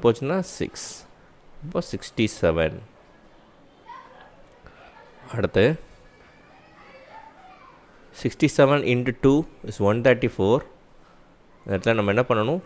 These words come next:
ப்ளஸ் பண்ணணும். அப்போ இதையும், இதையும் ப்ளஸ் பண்ணணும். அப்போ ஒன் தேர்ட்டி ஃபோர் plus ஃபார்ட்டி ஒன். இது ஃபைவ் செவன் ஒன்.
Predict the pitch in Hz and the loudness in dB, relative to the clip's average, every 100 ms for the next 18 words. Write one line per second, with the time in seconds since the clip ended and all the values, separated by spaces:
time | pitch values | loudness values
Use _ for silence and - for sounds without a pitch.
0 | - 110 - - 110 82 - - - - | 4 4 4 0 0 0 -4 -12 -20 -14
1 | - 101 95 104 120 120 110 160 165 - | -2 0 2 4 2 2 0 -2 -6 -4
2 | 98 104 131 - 113 - 131 90 76 - | -2 0 -2 2 0 2 -2 -2 -4 -12
3 | - - - 95 95 98 95 104 135 135 | -20 -20 -8 -6 0 2 4 4 2 2
4 | 123 127 120 139 139 113 123 - - - | 2 0 0 -2 0 0 0 -2 -12 0
5 | 107 - 101 85 95 92 82 - - - | 0 0 0 2 2 0 -4 -14 -20 -20
6 | - - - - 104 - 95 90 110 170 | -20 -20 -18 -14 -14 0 4 6 4 0
7 | - - - - - 90 92 120 151 - | -16 -20 -20 -10 -4 -2 0 -4 -8 -18
8 | - 123 78 78 | -18 -6 -6 -6